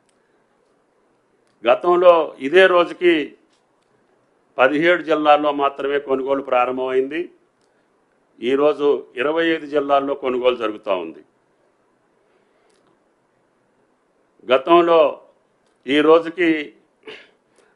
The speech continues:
సేకరించినటువంటి ధాన్యం పోయిన ఇదే రోజున తొమ్మిది లక్షల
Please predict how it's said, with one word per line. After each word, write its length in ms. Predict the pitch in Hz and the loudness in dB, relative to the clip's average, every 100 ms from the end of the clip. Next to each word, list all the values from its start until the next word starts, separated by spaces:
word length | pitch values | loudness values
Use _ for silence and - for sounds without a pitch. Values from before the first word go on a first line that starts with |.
| _ | _
సేకరించినటువంటి 920 | 143 151 160 156 156 151 147 147 143 131 | 2 2 0 -6 -2 -2 0 -2 -2 -2
ధాన్యం 560 | 135 147 156 170 170 - _ _ _ _ _ | 0 0 0 -2 -4 -14 _ _ _ _ _
పోయిన 520 | 139 165 160 147 139 - _ _ _ _ _ _ _ | 0 0 2 0 0 -4 _ _ _ _ _ _ _
ఇదే 220 | 123 170 | -4 0
రోజున 600 | 170 160 147 147 147 131 - _ _ _ _ _ | 4 4 2 2 2 0 -8 _ _ _ _ _
తొమ్మిది 360 | 139 151 147 147 | 0 2 0 0
లక్షల 640 | 143 - 143 147 151 151 | -2 -2 -4 0 0 -2